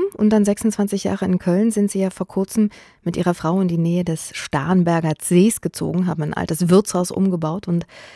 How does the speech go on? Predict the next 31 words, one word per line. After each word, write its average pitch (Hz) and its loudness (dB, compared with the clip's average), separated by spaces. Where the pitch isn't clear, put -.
Ihre 180 2
Frau 175 2
hat 190 4
dort 180 2
ihre 165 -2
Heilpraktikerpraxis 208 -2
und, 202 4
äh, 202 0
Sie 196 4
haben 220 4
sich 208 2
ein 214 6
großes 214 4
Atelier 214 4
eingerichtet. 170 2
Wie 220 8
sieht's 277 4
denn 294 4
dort 240 2
aus 240 4
in 175 2
Ihrem 165 2
Haus? - -2
Ähm, 185 6
hängt 190 4
Ihr 180 2
Haus 226 4
voll 214 2
mit 269 0
Ihren 208 6
Bildern? 226 2